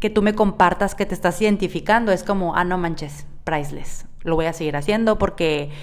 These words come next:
a pesar que es complicado, pues, le gana más el hecho de saber que estoy a lo mejor impactando o ayudando a una persona". Entonces, después de,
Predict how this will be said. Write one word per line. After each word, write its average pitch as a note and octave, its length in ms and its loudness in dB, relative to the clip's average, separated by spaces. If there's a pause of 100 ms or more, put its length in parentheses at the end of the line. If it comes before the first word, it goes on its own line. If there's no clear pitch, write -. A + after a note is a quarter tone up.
(480)
a F3 140 6
pesar D3+ 420 0 (220)
que D3 220 -4
es C#3 100 -6
complicado, D#3 760 -2 (100)
pues, - 440 -6 (200)
le E3+ 220 0
gana D#3+ 260 0
más D#3 240 -4
el E3 100 -2
hecho D#3+ 220 -4
de E3 60 -2
saber D3 300 -2
que E3+ 80 -6
estoy D#3+ 240 -2
a E3 60 2
lo D#3+ 80 0
mejor D3+ 380 -2
impactando D3+ 760 0
o D#3 80 2
ayudando D3+ 840 2
a C3 300 -4
una G3 240 2
persona". - 580 -6 (840)
Entonces, F3 840 0 (880)
después G3+ 600 4
de, G3+ 920 2